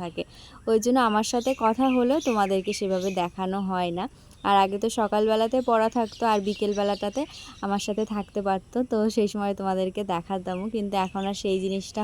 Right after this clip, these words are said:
হয় না। তো এইদিকে এখন ওরা আমড়া মাখা খাক। আর তাহলে চলো আজকের এই ভিডিওটা এখানেই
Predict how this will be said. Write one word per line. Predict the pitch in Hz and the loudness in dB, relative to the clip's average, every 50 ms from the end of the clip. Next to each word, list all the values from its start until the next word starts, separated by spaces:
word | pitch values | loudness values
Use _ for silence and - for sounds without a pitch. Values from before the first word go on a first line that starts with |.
| 202 202 | -2 -2
হয় | 196 185 180 180 190 190 | -2 -4 -4 -2 -2 -2
না। | 208 233 - - - - - - - - | -2 -2 -4 -8 -16 -20 -20 -20 -8 -4
তো | - 214 | 0 2
এইদিকে | 208 202 220 220 220 220 220 | 4 6 6 6 6 6 4
এখন | 214 - 254 254 254 - - | 4 2 2 2 2 0 0
ওরা | 202 208 202 196 196 | 0 2 2 2 0
আমড়া | 190 196 202 214 214 | 0 0 0 0 0
মাখা | 226 226 233 240 240 240 - | 0 0 2 2 0 0 -2
খাক। | - 233 240 285 359 - - - 185 185 185 | -4 -2 0 0 -2 -2 -4 -2 0 0 2
আর | 185 185 180 - | 0 0 0 -2
তাহলে | 202 196 196 196 202 202 202 - | -2 0 0 0 0 0 0 0
চলো | 202 196 220 302 349 277 | 0 2 2 2 2 2
আজকের | 202 190 - - 190 190 190 | 0 0 -2 -4 -4 -2 0
এই | 196 196 | 0 0
ভিডিওটা | 196 190 190 185 196 - - 196 | 0 -2 -2 -2 -2 -2 -2 -4
এখানেই | - - 214 214 220 233 240 | -4 -4 -4 -2 0 0 0